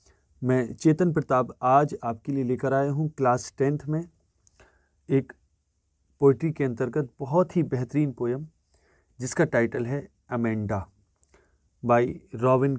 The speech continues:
क्लेन। तो ये जो पोएम है बहुत अच्छी पोएम है, हालांकि ये बचपन में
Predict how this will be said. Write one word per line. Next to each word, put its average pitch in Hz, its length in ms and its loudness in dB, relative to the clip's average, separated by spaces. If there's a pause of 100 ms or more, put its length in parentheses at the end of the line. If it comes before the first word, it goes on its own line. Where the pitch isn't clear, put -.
(120)
क्लेन। 101 300 -2 (260)
तो 151 60 4
ये 151 200 6
जो 202 160 6 (400)
पोएम 170 320 2
है 190 220 0 (640)
बहुत 165 240 -4
अच्छी - 320 -4
पोएम 123 360 0
है, 165 120 -2 (680)
हालांकि 165 340 2
ये 160 480 2 (960)
बचपन 135 360 2
में 147 440 2